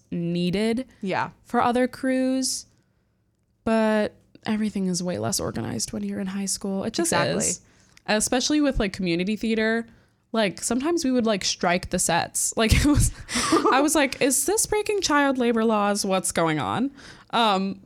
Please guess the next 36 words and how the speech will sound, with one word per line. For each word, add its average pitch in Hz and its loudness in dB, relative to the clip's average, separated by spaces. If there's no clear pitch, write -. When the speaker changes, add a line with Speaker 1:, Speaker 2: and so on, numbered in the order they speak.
Speaker 1:
but, 269 2
you 262 0
know, 262 0
it's, - -2
it's, - -2
you 214 -4
know, 175 -2
you're 214 2
shoved 247 0
into 233 2
a 190 0
little 180 0
black 160 0
box 165 -2
theater, 156 0
and 180 0
sometimes 330 0
there's 311 0
no 294 2
dressing 170 0
room, 135 -2
and 170 -2
you're 170 0
just - -4
there. 202 0
The 226 2
only 233 4
thing 214 0
between 190 2
you 175 2
and 170 2
the 156 2
audience 156 0
is 156 -2
a 147 -4
curtain. - -6